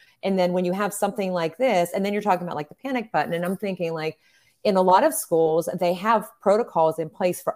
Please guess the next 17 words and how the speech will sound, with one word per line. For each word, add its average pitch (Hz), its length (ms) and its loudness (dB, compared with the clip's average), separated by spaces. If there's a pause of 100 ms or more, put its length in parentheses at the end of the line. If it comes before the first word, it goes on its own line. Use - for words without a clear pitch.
all 185 180 4
of 160 140 -4
those 165 220 2
situations, 165 760 -2
but - 280 -4
so - 280 2
often 165 600 0 (360)
they're 180 320 2
all 196 220 8
different 180 400 -2
solutions. 175 640 -4
They're 160 160 -2
not 165 320 -2
all 156 240 4
housed 160 380 -2
within 156 420 -6
one 147 400 -8